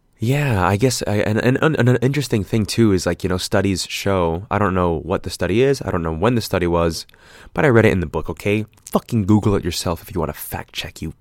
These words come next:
whore. Um, I didn't mean that. Thank you for listening. Um, but <laughs> about sixteen percent of the world achieves adult moral mindset. Uh, the vast majority of people never make it past the adolescent moral mindset.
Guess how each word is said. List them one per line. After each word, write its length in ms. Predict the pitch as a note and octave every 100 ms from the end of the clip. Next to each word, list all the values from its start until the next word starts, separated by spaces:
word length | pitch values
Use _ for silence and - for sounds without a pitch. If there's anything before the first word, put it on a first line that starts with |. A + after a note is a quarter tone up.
| -
whore. 460 | - F2 F2 F2+ - _ - - - - - -
Um, 500 | G2 F#2 F2+ F2 -
I 80 | -
didn't 180 | F#2+ E2
mean 160 | E2+ E2
that. 180 | D2+ -
Thank 160 | F2
you 60 | E2+
for 120 | F2+
listening. 380 | E2 - E2+ D#2+ - - - - -
Um, 460 | F#2 F2 E2+ E2+ - _ _ _ _ _ - G#2+
but 320 | F#2+ F2+ - _ -
<laughs> 1500 | F2 F2+ E2+ F2+ D#2+ E2 - _ _ _ - - - - -
about 240 | G2+ G#2
sixteen 560 | - - B2 - - A2+
percent 380 | - G2 - F#2+
of 100 | D2
the 80 | E2
world 400 | E2 F2 C3+ G#3+ _ - -
achieves 640 | - - G2 E2+ - - _ _
adult 520 | G2 F2+ F2+ E2 - - - _ _ _
moral 280 | F#2+ F2+ F2
mindset. 460 | E2+ D2 D2 - - _ _ - _ _ _ _
Uh, 320 | F#2 E2+ D#2+
the 140 | D#2+ F#2
vast 320 | F2 F#2 -
majority 460 | G2+ C#3+ D#3+ B2 F#2+
of 120 | -
people 540 | G#2+ G2 F#2 F2+ E2+ -
never 460 | F2+ F#2 F2 F2+
make 220 | F2+ E2+
it 120 | D#2+ -
past 420 | F2+ F2 - D#2+
the 120 | D#2+
adolescent 600 | E2+ E2 E2+ - A2 E2+
moral 300 | F#2+ G#2 G#2+
mindset. 440 | G#2+ A2+ - C3+